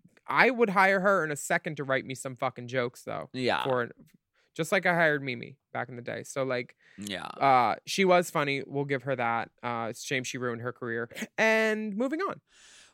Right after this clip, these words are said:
Speaker 2: Well, um, Jada's, like you said, her funniest moments were when she was just, like, she was leveling with the audience, like, "Oh, this isn't funny. Uh,
Speaker 1: <laughs> Yeah.
Speaker 2: work."
Speaker 1: J-
Speaker 2: <laughs> 'Cause
Speaker 1: It did, it
Speaker 2: th-,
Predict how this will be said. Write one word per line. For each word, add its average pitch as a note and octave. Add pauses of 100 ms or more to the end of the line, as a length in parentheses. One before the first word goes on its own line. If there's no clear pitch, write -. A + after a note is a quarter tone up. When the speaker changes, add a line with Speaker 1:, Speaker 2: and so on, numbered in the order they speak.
Speaker 2:
Well, D#3+
um, C#3+
Jada's, D3+
like B2
you B2+
said, A2+
her A2
funniest A#2
moments G#2+
were G2
when F#2+
she -
was G2
just, -
like, F2
she A2+
was G2
leveling G2+
with F#2
the E2
audience, F2
like, E2+
"Oh, D#3
this A#2+
isn't A#2+
funny. F#2+ (260)
Uh, C3+ (120)
Speaker 1:
<laughs> -
Yeah. F3
Speaker 2:
work." C3+
Speaker 1:
J- - (300)
Speaker 2:
<laughs> F3+ (760)
'Cause B3+
Speaker 1:
It F#3+
did, B3
it A3
Speaker 2:
th-, -